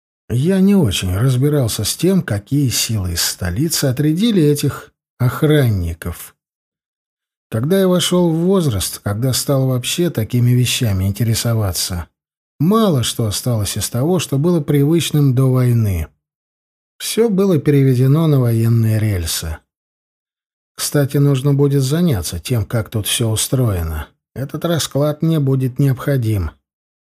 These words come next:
потому как одна из моих задач, когда я смогу как следует усилиться, убить как можно больше влиятельных сановников и магов, которые неумолимо попадают под влияние демонов,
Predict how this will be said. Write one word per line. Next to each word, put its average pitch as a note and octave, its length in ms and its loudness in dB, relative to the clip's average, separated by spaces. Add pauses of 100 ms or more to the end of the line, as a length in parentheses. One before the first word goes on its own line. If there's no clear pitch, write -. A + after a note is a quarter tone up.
(200)
потому A2+ 320 -2
как B2 220 -4
одна D#3 320 0
из C#3 120 2
моих D3+ 320 2
задач, C#3+ 540 0
когда G2 320 -4
я A#2+ 60 0
смогу C#3+ 400 0
как B2 180 -4
следует G#2+ 460 -2
усилиться, G2+ 760 -2 (560)
убить D#3+ 380 -2
как D3 220 -2
можно D#3 340 2
больше D3 360 0
влиятельных C#3+ 680 2
сановников D3 720 2
и C#3+ 40 2
магов, C#3+ 600 0 (360)
которые D3+ 540 2
неумолимо E3+ 920 4
попадают C#3+ 840 -2 (320)
под F#3 160 0
влияние C3+ 640 4
демонов, G2+ 800 -2